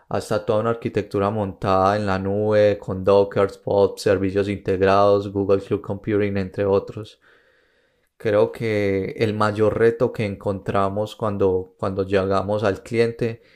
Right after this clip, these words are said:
es que no, no teníamos una arquitectura definida. Las cosas funcionaban,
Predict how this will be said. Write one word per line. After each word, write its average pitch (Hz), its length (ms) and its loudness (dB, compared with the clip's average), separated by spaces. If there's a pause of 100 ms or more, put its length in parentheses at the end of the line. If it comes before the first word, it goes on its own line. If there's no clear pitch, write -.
(180)
es 117 160 -2
que 120 140 -2
no, 113 260 2
no 113 220 -4
teníamos 113 360 -2
una 104 140 -2
arquitectura 104 600 0
definida. 101 600 -2 (460)
Las 104 200 -6
cosas 107 360 -2
funcionaban, 117 800 -2